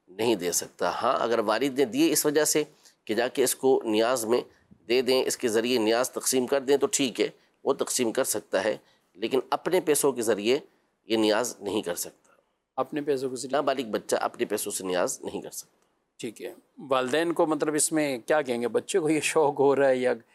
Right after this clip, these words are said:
Speaker 2: یہ نیاز کس طرح کی؟ بچہ یعنی اکیلے کوئی باہر سے شاید چیزیں لے
Speaker 1: ہوتا
Speaker 2: کر
Speaker 1: ہوگا،
Speaker 2: تقسیم
Speaker 1: جیسے بعض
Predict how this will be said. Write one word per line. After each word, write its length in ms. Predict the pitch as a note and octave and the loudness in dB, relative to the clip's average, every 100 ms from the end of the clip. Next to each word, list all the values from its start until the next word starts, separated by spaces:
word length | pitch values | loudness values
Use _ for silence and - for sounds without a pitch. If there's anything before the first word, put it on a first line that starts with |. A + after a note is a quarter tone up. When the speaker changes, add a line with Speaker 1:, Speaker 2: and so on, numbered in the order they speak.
| _ | _
Speaker 2:
یہ 120 | - F3+ | -2 0
نیاز 300 | F#3 G3+ - | 2 0 0
کس 180 | G3+ | -2
طرح 160 | - A3+ | 0 -2
کی؟ 160 | F3 G#3 | -2 -2
بچہ 300 | C#3 - E3 | -2 0 0
یعنی 240 | D#3+ D3+ D3+ | 2 2 0
اکیلے 360 | D3 F3+ A#3 | 0 -2 0
کوئی 160 | G#3+ E3 | -2 0
باہر 180 | D3 D#3+ | 2 0
سے 200 | F#3 D#3 | -2 -6
شاید 320 | - E3 E3 _ _ | 0 0 0 _ _
چیزیں 260 | - D#3+ D#3+ | -6 -2 0
لے 60 | D#3 | 2
Speaker 1:
ہوتا 120 | G3 | 2
Speaker 2:
کر 60 | |
Speaker 1:
ہوگا، 180 | F#3 D3 | 2 0
Speaker 2:
تقسیم 120 | C3 | 0
Speaker 1:
جیسے 140 | C3+ C3 | 0 0
بعض 320 | A#2 B2+ - | 2 0 -2